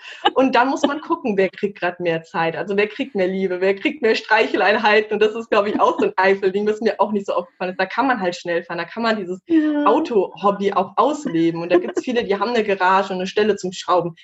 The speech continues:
Speaker 1: Gibt's in Köln nicht so. Also es ist vielleicht auch nochmal so ein Ding, irgendwie ein Unterschied. Und die Hobbys sind vielleicht einfach ein bisschen andere teilweise so.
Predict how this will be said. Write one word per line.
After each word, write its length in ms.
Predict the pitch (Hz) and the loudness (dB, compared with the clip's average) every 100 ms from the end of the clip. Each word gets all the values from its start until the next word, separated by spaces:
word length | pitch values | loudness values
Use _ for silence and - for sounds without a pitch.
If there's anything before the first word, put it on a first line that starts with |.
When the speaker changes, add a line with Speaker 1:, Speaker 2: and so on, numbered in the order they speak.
| - | -2
Speaker 1:
Gibt's 220 | 240 247 | -2 2
in 140 | 208 | 0
Köln 260 | 185 165 156 | 0 -2 -2
nicht 160 | 160 - | -4 -6
so. 120 | 160 | -4
Also 200 | 165 170 | -2 -2
es 100 | 190 | -2
ist 140 | 190 | -2
vielleicht 260 | 190 175 - | 0 0 2
auch 60 | |
nochmal 260 | 190 190 180 | 4 4 4
so 60 | 180 | 0
ein 120 | 175 | 2
Ding, 200 | 180 180 | 0 0
irgendwie 380 | 175 175 190 185 | 0 0 0 0
ein 80 | |
Unterschied. 560 | 175 208 185 - 185 170 | 0 2 0 0 -8 -6
Und 220 | 170 165 _ _ _ _ | -6 -8 _ _ _ _
die 160 | 220 208 | 0 4
Hobbys 260 | 240 277 - | 4 4 0
sind 140 | 165 | -4
vielleicht 320 | - 156 165 | -4 -4 -4
einfach 260 | 156 165 165 | -4 -6 -8
ein 80 | 170 | -8
bisschen 260 | 160 165 | -6 -8
andere 380 | - 85 85 - | -10 -8 -8 -8
teilweise 560 | - - - - 214 - | -10 -10 -8 -10 -10 -10
so. 180 | 214 | -10